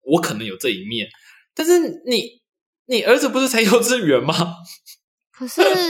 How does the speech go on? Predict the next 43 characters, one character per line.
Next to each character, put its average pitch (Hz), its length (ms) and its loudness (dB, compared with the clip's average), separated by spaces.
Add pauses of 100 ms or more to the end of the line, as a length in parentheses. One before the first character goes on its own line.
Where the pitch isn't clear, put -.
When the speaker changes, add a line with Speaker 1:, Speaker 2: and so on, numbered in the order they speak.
(260)
Speaker 2:
我 247 140 0
觉 302 120 -2
得 381 100 2
他 349 200 4
的 269 160 2
说 254 320 4
法 190 340 0
是 247 440 -2
说， 190 680 -2 (540)
他， 240 640 0 (580)
他 277 240 -4
是 294 160 -4
这 269 100 -2
样 233 200 4
子 214 100 2
讲 190 180 -4
没 180 160 -2
错， 226 140 -2
可 208 100 -4
是 233 120 -2
我 262 160 2
觉 208 160 0
得 202 80 4
他 208 160 0
是 226 120 -4
在 233 300 2
形 190 320 -2
容 175 240 0
说， 180 380 -2 (300)
他 262 200 -2
其 - 140 -4
实 185 80 0
控 208 240 4
制 202 120 0
不 196 100 -2
了 175 180 -4
自 185 100 -4
己 175 80 2
的 - 80 -4
脾 - 260 -6
气。 - 180 -8
因 226 160 6
为， 247 200 6